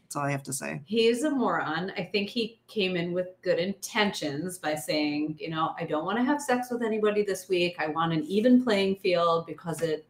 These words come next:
Speaker 2: you know, may sway one thing or another." And frankly, he doesn't want to upset everyone, 'cause I just kept thinking the whole time, like, "Don't be a Clayton. Don't be a Clayton." But my version of "Don't be a Clayton" was like, "Don't kiss and tell. No one needs to know that you did that."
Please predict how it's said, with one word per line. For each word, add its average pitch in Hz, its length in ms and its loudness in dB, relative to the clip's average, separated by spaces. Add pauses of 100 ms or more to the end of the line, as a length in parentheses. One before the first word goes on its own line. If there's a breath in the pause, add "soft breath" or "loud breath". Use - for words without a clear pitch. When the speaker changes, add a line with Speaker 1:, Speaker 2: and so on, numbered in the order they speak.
Speaker 2:
you 175 80 -10
know, 151 200 -4
may 170 240 -2
sway 156 480 0
one 151 160 -2
thing 170 200 -6
or - 20 -6
another." 160 220 0 (240 loud breath)
And 262 180 8
frankly, 226 720 8 (120)
he 208 100 12
doesn't 208 240 10
want 170 120 6
to 165 60 4
upset 165 320 2
everyone, 135 520 -4
'cause 214 180 -2
I 190 100 6
just 208 240 0
kept - 240 0
thinking 180 300 2
the 156 100 0
whole 160 200 4
time, 160 360 0
like, 147 240 -4
"Don't 226 340 8
be 226 180 10
a 214 100 12
Clayton. 165 600 4 (320 soft breath)
Don't 247 260 8
be 262 100 8
a 240 120 10
Clayton." 240 420 10
But 220 180 6
my 339 260 10
version 240 300 10
of 202 100 4
"Don't 226 220 6
be 214 80 6
a 180 100 2
Clayton" 220 300 4
was 175 120 0
like, 170 260 0
"Don't 233 220 -2
kiss 262 220 -6
and 190 140 -2
tell. 180 440 0
No 262 180 6
one 285 280 8
needs 254 280 6
to 262 140 2
know 220 520 6 (160)
that 202 180 4
you 202 80 0
did 226 240 2
that." 220 300 0